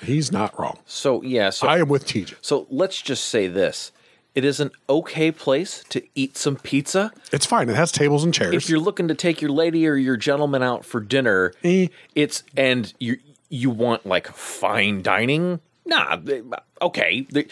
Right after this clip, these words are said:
Speaker 2: you get your own napkins or paper napkins and some silverware and some soda.
Speaker 1: Get that to go.
Speaker 2: But you know what, though? I think the focus here is on the pizza.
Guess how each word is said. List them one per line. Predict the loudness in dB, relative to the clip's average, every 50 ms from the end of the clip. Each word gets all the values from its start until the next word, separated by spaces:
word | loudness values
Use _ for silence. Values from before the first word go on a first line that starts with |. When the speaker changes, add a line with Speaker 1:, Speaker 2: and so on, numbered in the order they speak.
| -12 -10 -4
Speaker 2:
you | -2 -2 0
get | 0 0 0 2
your | 2 2
own | 2 2
napkins | 2 0 0 0 0 -2 0 0
or | -2
paper | 0 -2 -2 -2 -2 -2
napkins | -2 -2 -2 -2 -2 -2 -2
and | -2 -4 -4 -4
some | -6 -4
silverware | -2 0 0 2 2 2 2 2
and | 0 0
some | -2 -6 -4
soda. | -2 0 2 2 2 0 -2
Speaker 1:
Get | -2 -4
that | -4 -4 -6
to | -6 -8
go. | -8 -8 -8 -8 -12 -16 -10
Speaker 2:
But | -4 -2 -2 -2 -2 _ -20 -20 _ -8
you | -6 -4 0
know | 0 0 0
what, | 0 -2 -4 -4 -4 -4
though? | -2 -2 -2 -2 -4 -6
I | -8 -10
think | -8 -6 -6 -4
the | -4 -4
focus | -2 -2 -2 -2 -2 -6 -10 -10
here | -8 -8 -8 -8 -8 -10 -14 _ _ _ -16
is | -14 -12
on | -12 -14
the | -14
pizza. | -14 -14 -14 -14 -14 -14